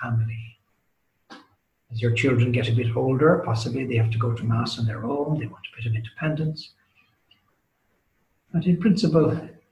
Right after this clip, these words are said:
in this Christian home, everybody goes to Mass on Sunday, and we give it importance. So if we're traveling, we go to Mass the night before, or we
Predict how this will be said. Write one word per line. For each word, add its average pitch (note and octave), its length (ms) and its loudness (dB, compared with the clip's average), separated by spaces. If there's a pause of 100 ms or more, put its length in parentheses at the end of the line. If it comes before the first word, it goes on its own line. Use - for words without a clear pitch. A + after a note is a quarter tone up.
(540)
in D#3+ 80 -2
this E3+ 180 4
Christian D#3+ 440 2
home, C#3 360 4
everybody B2+ 420 0
goes B2 240 -6
to B2 80 -6
Mass A#2 320 -4
on - 140 -16
Sunday, A#2 440 -6
and A2+ 100 -6
we C#3 80 0
give E3+ 200 4
it - 100 2
importance. - 880 -6 (1040)
So - 160 -6
if A2+ 80 0
we're B2 100 0
traveling, D#3 640 4
we G#2+ 120 2
go - 160 -2
to A#2+ 100 -4
Mass C3 320 -2
the B2+ 80 -4
night A#2+ 200 -2
before, B2+ 540 -2
or G2 80 -10
we - 200 -18